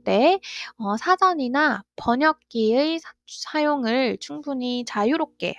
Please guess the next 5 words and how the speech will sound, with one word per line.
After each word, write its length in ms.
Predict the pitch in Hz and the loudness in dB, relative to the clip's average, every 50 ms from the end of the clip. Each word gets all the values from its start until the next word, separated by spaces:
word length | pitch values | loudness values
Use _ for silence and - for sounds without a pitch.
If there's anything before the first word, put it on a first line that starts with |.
| - | -2
할 100 | - 269 | 0 0
수 140 | 254 - - | 0 0 -4
있도록 720 | 196 - - - 220 220 208 190 202 247 294 339 349 - _ _ _ | -8 -8 -2 0 0 2 4 4 6 6 6 4 2 0 _ _ _
안내를 500 | - 214 196 202 208 220 214 208 196 202 | -6 -6 -4 -2 0 0 2 2 2 2
하였습니다. 640 | 226 277 277 269 254 - - 185 175 180 180 180 185 | 4 4 4 2 0 -2 -6 -8 -4 -2 0 -2 -2